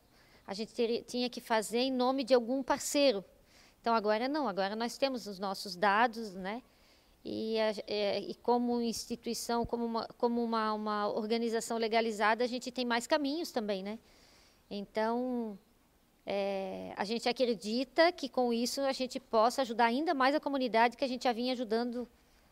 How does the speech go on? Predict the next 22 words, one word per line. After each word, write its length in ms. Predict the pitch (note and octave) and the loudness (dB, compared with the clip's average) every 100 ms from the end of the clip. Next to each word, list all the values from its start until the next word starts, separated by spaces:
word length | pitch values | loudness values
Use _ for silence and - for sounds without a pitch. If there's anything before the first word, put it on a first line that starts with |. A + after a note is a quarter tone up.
| - | -4
a, 440 | G3+ G3+ G3 G3 - - | 0 2 2 0 -4 -6
aqui 320 | G3 - D#4 | -6 -4 0
na 140 | D4+ | 2
barragem 640 | A3 G#3+ G#3 B3 E4 D#4 D4+ | 6 6 6 4 4 0 -2
desde, 1040 | A3 C#4 E4 F4+ D4 B3+ D#4 D#4 D#4 D4+ C4 - - - - | 2 4 4 2 0 -2 0 2 2 0 -2 -12 -20 -20 -2
é, 360 | A3+ A#3 A#3 - | 2 6 6 6
a, 460 | A#3 A3+ A3+ A3 - | 4 6 4 0 -4
um 40 | |
pou-, 320 | A#3+ F4 A#4 | -2 0 2
um 80 | E4+ | 2
ano 180 | F4+ F4 | 4 4
antes 160 | F4+ C4 | 2 4
da 100 | D#4 | 4
pandemia, 580 | D#4+ D4 B3+ F#3 E3+ - _ _ _ | 4 2 0 -2 -4 -6 _ _ _
né? 140 | - G3 | -14 -14
Porque 180 | - A3+ | -8 -4
o 40 | |
nosso 200 | G#3 G#3+ | -2 -2
trabalho 340 | A3 G3 G#3+ | -2 0 2
era 140 | A3+ A#3 | 2 -2
na 120 | A#3 | -4
cidade 440 | - A3 F#3+ E3+ | -6 -2 -2 -2